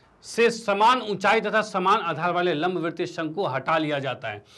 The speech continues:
इस प्रकार शेष ठोस का आयतन तथा संपूर्ण क्षेत्रफल ज्ञात करना है।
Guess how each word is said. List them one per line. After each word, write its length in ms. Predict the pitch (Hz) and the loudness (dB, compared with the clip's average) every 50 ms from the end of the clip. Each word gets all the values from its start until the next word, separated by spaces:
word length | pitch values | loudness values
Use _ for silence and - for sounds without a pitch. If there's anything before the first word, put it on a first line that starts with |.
| - - - - | -20 -18 -8 -4
इस 160 | 220 226 226 | -4 -4 -2
प्रकार 420 | 226 226 208 180 196 214 208 208 190 | -2 -2 -2 0 2 2 2 2 2
शेष 360 | - - 220 240 233 226 - | -2 -2 0 0 0 -2 -4
ठोस 240 | - 202 202 - - | -4 -4 -4 -4 -4
का 100 | - - | -4 -4
आयतन 420 | - 151 151 151 151 156 196 190 175 | 0 2 2 2 2 -2 -4 -6 -6
तथा 180 | 151 160 175 165 | -6 -6 -6 -6
संपूर्ण 420 | - 196 185 180 175 185 170 170 | -4 -4 -4 -4 -4 -6 -8 -8
क्षेत्रफल 480 | - - 175 170 175 165 151 165 160 151 | -8 -10 -10 -8 -8 -10 -10 -8 -8 -6
ज्ञात 280 | 123 131 127 135 131 - | -4 -4 -4 -4 -6 -8
करना 360 | - 127 120 131 131 131 127 | -10 -8 -6 -4 -4 -2 -2
है। 220 | 139 143 107 - | -2 -4 -4 -6